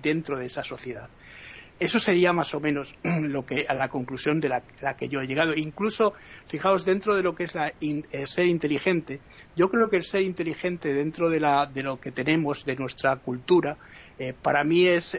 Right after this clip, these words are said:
hay seres talentosos, es decir, la inteligencia es una capacidad y dentro de esas capacidades pues tenemos una capacidad para determinadas cosas dentro de la propia sociedad.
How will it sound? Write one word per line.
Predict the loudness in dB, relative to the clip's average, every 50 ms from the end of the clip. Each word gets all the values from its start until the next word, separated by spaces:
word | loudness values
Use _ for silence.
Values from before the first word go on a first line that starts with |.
| -6 -2
hay | -2 -2 -2 -2
seres | -4 -2 -2 0 0 0 0
talentosos, | -2 -4 -4 -4 -4 -4 -2 0 -2 -2 -2 -8 -10 -8 -6
es | -6 -6 -6
decir, | -8 -8 -6 -4
la | -4 -6
inteligencia | -4 -6 -6 -6 -6 -6 -4 -4 -4 -4 -4 -4
es | -4 -2
una | -2 -4 -2
capacidad | -2 -2 0 0 0 0 0 0 0 0 0 0 -4 -10 -20 -20 -20 -20 -20 -20 -20 -16 -4 0
y | 2 4
dentro | 4 4 2 0
de | -2 -2
esas | -4 -4
capacidades | -4 -2 0 0 0 -2 0 -2 -2 -2 -2 -4
pues | -6 -10 -10 -8
tenemos | -6 -6 -4 -4 -4 -4
una | -6 -6 -4
capacidad | -4 -4 -4 -4 -4 -4 -4 -4 -2
para | -2 -2 -2 -2
determinadas | -2 -4 -4 -4 -2 -2 0 2 2 2 0 0
cosas | -4 -6 -4 -2 -2 -2 -2
dentro | -2 -4 -4 -4 -4 -2
de | -2
la | -2 -2
propia | -4 -4 -6 -6 -6 -8
sociedad. | -10 -10 -12 -10 -6 0 0 0 0